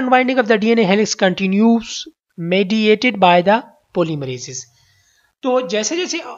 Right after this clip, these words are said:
जैसे ही आपको प्रोमोटर रीजन्स मिल गए, जिसमें हमने कहा था कि हमारे पास प्रिब्नो बॉक्स है और, अ, अ, जो हमारे पास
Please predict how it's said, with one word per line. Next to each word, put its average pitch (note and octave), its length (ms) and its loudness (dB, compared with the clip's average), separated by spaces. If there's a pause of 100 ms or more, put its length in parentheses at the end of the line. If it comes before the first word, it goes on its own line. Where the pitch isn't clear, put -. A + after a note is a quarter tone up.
(140)
जैसे B3 260 4
ही F4+ 60 4
आपको E4+ 220 -4
प्रोमोटर A#3+ 460 2
रीजन्स A3+ 380 -2
मिल G3 180 -2
गए, C3 220 -10 (320)
जिसमें G#3+ 240 -10
हमने A#3 200 -8
कहा A#3+ 180 -2
था B3+ 120 -4
कि C4 280 -6 (300)
हमारे F#3 240 0
पास G#3+ 180 0
प्रिब्नो A3+ 360 -2
बॉक्स B3 340 -4
है C4+ 120 -4
और, G3+ 280 0 (440)
अ, D#3+ 220 -4 (520)
अ, D#3 840 -8 (300)
जो E3+ 160 -4
हमारे F#3 240 0
पास G#3 340 0